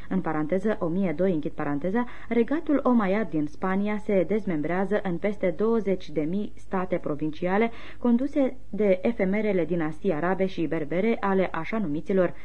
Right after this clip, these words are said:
ghilimele, regi de comunități, închid ghilimele, în paranteză, muluk, se scrie M U L U K, at, Tavaif, se scrie T A W A I F. În spaniolă,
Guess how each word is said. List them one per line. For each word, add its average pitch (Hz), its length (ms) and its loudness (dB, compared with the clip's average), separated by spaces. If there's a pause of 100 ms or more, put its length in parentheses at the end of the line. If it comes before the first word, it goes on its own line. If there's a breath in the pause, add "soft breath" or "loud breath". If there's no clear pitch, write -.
ghilimele, 196 680 0
regi 202 380 2 (180 loud breath)
de 196 160 -2
comunități, 180 640 -2
închid 160 300 -4
ghilimele, 185 420 0 (260 loud breath)
în 233 140 2
paranteză, 190 600 0 (120)
muluk, 190 460 2 (200 soft breath)
se 202 100 0
scrie 208 320 0
M 185 100 0
U 185 260 2
L 196 280 4
U 220 340 2 (360 loud breath)
K, - 60 -6 (460)
at, 240 360 -2 (480)
Tavaif, 208 440 0 (180)
se 185 100 0
scrie 190 320 0
T 196 280 0
A 220 240 2
W 170 480 0
A 185 220 0
I 190 160 0
F. 190 120 -4 (680)
În 180 140 0
spaniolă, 185 640 0